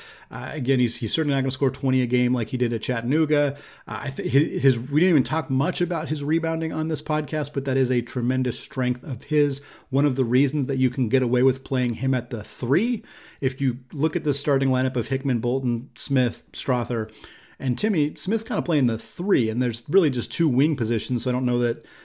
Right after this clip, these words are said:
that dis-, that discrepancy matters all that much,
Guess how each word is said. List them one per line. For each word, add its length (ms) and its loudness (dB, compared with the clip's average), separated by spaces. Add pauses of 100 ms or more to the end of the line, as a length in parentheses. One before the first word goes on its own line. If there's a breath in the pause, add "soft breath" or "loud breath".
(160 loud breath)
that 280 2
dis-, 220 0 (120)
that 480 -2
discrepancy 600 0
matters 420 0
all 140 0
that 180 -4
much, 320 -6